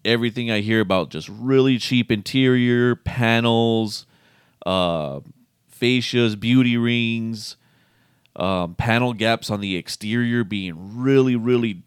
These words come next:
you know, off, like, really crooked or different, where you got, like, a little, uh, three sixteenths gap on one side and a full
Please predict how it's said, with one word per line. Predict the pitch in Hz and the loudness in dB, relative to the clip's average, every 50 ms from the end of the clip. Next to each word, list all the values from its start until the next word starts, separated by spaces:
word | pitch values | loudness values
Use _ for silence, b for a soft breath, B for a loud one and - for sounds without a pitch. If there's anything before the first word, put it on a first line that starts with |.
| _ _ _ _ _ | _ _ _ _ _
you | - 104 107 | -12 -8 -8
know, | 98 87 85 85 78 82 87 101 120 - _ _ _ | -6 -6 -6 -8 -8 -10 -12 -16 -18 -20 _ _ _
off, | 92 98 101 110 123 135 - - - | -2 2 2 2 2 2 -2 -6 -8
like, | 82 85 85 - | -8 -8 -8 -8
really | 95 101 101 101 92 | -6 -6 -6 -6 -6
crooked | - - 120 117 113 - 120 110 | -6 -4 -4 -4 -2 -2 -4 -4
or | 101 95 | -2 -4
different, | 90 101 107 107 - 117 113 110 95 | -4 -4 -4 -4 -2 -2 -4 -4 -4
where | 90 92 90 | -4 -6 -6
you | 87 87 | -4 -4
got, | 92 95 - | -4 -4 -4
like, | 80 92 92 85 | -4 -6 -6 -6
a | |
little, | 85 85 92 101 104 107 104 101 98 98 - _ _ _ _ _ _ _ _ _ _ _ _ _ _ - | -8 -6 -4 -2 -2 0 0 -2 -2 -4 -8 _ _ _ _ _ _ _ _ _ _ _ _ _ _ -8
uh, | - 87 87 85 82 | -6 -4 -4 -4 -4
three | - 110 117 117 104 | -4 -2 -2 -2 -2
sixteenths | - - 113 - - - 113 117 107 90 | -4 -6 -6 -8 -8 -6 -6 -6 -6 -4
gap | - 113 104 104 - 104 | -4 -2 -2 -2 0 -2
on | 101 98 98 | -4 -2 -2
one | 101 107 107 | -2 -2 -2
side | 107 - - 104 104 107 107 101 | -2 -2 0 2 2 4 2 0
and | 95 82 | -2 -4
a | 78 | -8
full | - - - - 120 113 113 110 110 104 98 95 | -12 -14 -8 -4 0 0 2 2 2 0 -2 -6